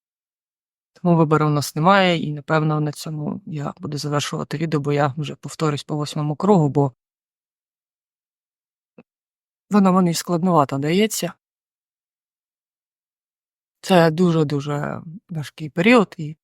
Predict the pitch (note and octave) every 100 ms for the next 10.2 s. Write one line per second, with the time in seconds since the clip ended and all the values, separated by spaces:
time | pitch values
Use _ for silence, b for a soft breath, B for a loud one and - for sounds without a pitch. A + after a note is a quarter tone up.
0 | _ _ _ _ _ - E3 E3+ - D#3+
1 | D#3+ - E3 E3 D#3+ - D3+ D#3 - D3
2 | D3+ - D3+ D#3+ D3 D3+ - D#3 D3+ D3+
3 | C#3+ D3+ D3+ - - D3 D#3 C#3+ - D3
4 | - D3+ - - - G3 G3 E3 C#3+ -
5 | D3+ D3+ D3+ D3+ E3+ F3 C#3+ - - C#3+
6 | - - C3 C3+ C#3 C#3 A#2+ C#3+ D#3 D#3
7 | D3+ D3+ - - C#3 C#3 - A2+ A#2 E3
8 | E3 D3+ D3 C#3 D3 C#3+ C#3+ D3+ C#3 C#3+
9 | - D#3+ C#3+ G2+ D3+ D3 C#3 C#3 C#3 C#3+
10 | C#3 D3